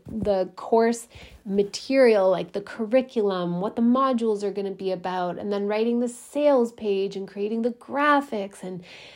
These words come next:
it is a lot of work, a ton, ton, ton of work. And pre-sale means that you know you want in on this and you do not have, want to have to wait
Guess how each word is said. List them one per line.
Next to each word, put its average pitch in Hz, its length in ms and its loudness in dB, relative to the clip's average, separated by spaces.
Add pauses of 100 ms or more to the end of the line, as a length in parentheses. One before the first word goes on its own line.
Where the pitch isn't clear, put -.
(200)
it 247 160 6
is 254 180 6
a 220 60 0
lot 185 540 0
of 180 160 -6
work, - 400 -10
a 214 160 -6 (160)
ton, 240 480 0
ton, 214 320 -6
ton 185 240 -8
of 180 120 -10
work. - 300 -10 (500)
And 202 160 -2
pre-sale 262 520 0
means 190 400 -2
that 170 400 -6
you 214 320 2
know 214 180 4
you 208 160 0
want 196 160 -2
in 175 140 -6
on 175 120 -6
this 180 240 -6
and 180 240 -8
you 175 120 -4
do 175 160 -6
not 175 380 -4
have, 262 280 -2
want 214 300 -6
to 233 60 -4
have 220 180 -4
to 240 80 -2
wait 180 380 -4